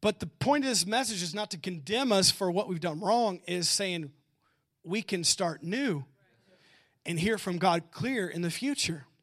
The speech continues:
And we don't have to keep making mistakes because God wants to speak to us.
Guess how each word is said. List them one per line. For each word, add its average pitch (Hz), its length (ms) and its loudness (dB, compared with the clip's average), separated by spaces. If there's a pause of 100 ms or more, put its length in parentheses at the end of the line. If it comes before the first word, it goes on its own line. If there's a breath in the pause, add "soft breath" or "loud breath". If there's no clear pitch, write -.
(640 soft breath)
And 175 120 -2
we 233 80 4
don't 220 160 8
have 277 240 6
to - 80 -12
keep 196 220 -6
making 185 280 -2
mistakes 180 380 -2
because 170 280 -4
God 190 360 2
wants 170 260 -4
to 160 100 -4
speak 262 340 -8
to 151 160 -8
us. 131 280 -14